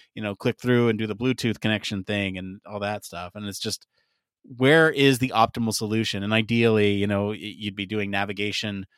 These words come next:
before you get started with the car, but sometimes it's just not possible. You gotta navigate while you're in the car because you made a wrong turn, uh, and y-, or you decided that you needed to go somewhere else.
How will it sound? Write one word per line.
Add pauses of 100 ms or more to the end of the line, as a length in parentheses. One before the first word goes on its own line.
(340)
before
you (120)
get
started
with
the
car,
but (300)
sometimes
it's
just
not
possible.
You
gotta
navigate
while
you're (260)
in
the
car
because
you
made
a
wrong
turn, (480)
uh, (100)
and (320)
y-,
or
you
decided
that
you
needed
to
go
somewhere
else.